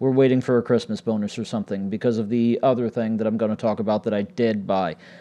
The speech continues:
But I picked up the Isbell, uh, Southeastern tenth Anniversary Edition. It's three C Ds. It, of course, has a remastered version of the album itself. Perfect. You know, of, that's, uh, i-, if they just did a remastered version with a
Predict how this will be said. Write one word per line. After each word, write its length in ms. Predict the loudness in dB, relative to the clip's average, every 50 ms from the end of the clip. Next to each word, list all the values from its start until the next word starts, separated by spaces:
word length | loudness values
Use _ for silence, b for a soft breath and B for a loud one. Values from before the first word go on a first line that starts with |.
| B B
But 220 | 2 4 4 6 6
I 120 | 4 4
picked 260 | 4 4 2 4 6
up 180 | 4 4 4 4
the 320 | 2 2 4 4 4 6 6
Isbell, 600 | 6 4 4 4 6 6 8 8 6 4 2 -2 0 4
uh, 180 | 6 6 6
Southeastern 680 | 6 6 6 6 6 6 4 -2 -2 0 -2 -2 -2 2
tenth 200 | 2 2 4 4
Anniversary 560 | 4 2 2 2 2 0 0 0 0 -2 0
Edition. 360 | 0 0 -2 -2 -4 -6 -4
It's 180 | -4 -6 -6 -6
three 220 | -2 0 0 0
C 160 | 2 0 0
Ds. 340 | 2 2 2 2 2 0 -2 b b b b b b b b b b b -16 -16 _ -2 0
It, 180 | 2 4 6
of 160 | 6 4 4 4
course, 300 | 4 4 4 4 6 6
has 200 | 6 6 6 6
a 40 |
remastered 640 | 4 4 4 6 6 6 6 4 2 0 -2 0 2
version 380 | 4 4 4 4 2 2 2
of 140 | 2 2 2
the 380 | 4 4 4 6 6 6 4 2 0 2 4
album 320 | 6 6 6 4 2 2
itself. 640 | 0 -2 2 4 6 8 8 6 4 0 -12 -20 -20 _ _ _ _ _ _ -20 -20 -20 -20 -20 -20 -20 -20 -20 _ -8 0
Perfect. 560 | 4 4 4 6 6 4 4 2 -4 -20 -20 -20 _ -4
You 140 | 0 4 4
know, 120 | 6 6
of, 220 | 6 6 4 4 6
that's, 320 | 6 6 6 4 -6 -14 -14 _ _ _ -10 -10 -8 -4 -2
uh, 80 | -2 -2 -2 -6 -12 -8 -2 2
i-, 300 | 2 2 4 4 4 6
if 160 | 8 6 6 6
they 120 | 4 4
just 240 | 4 2 2 2 2
did 120 | 2 2
a 40 | 4
remastered 640 | 4 2 4 4 6 4 4 4 2 0 2 2
version 380 | 4 4 4 4 4 2 2 2
with 200 | 2 0 2 4
a 280 | 4 4 6 4 2